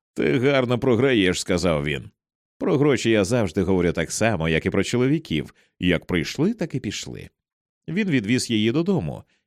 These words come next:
і Белла запросила його на чарочку на ніч. Тот піднявся за нею нагору, а я кляла себе за ту дурнувату домовленість,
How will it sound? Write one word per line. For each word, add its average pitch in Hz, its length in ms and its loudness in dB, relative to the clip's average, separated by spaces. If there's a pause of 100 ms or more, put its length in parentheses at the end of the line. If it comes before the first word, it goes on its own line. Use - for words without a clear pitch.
і 95 100 2
Белла 202 260 0
запросила 135 540 -2
його 117 280 0
на 113 180 -6
чарочку 87 560 -6
на 71 200 -10
ніч. - 400 -14 (640)
Тот - 200 -2
піднявся 92 680 0
за 90 120 0
нею 85 240 0
нагору, 101 600 -2
а 78 160 -2
я 90 280 -2
кляла 90 480 -2
себе 98 280 -2
за 90 140 -2
ту 143 140 -2
дурнувату 113 680 -2
домовленість, 110 880 -6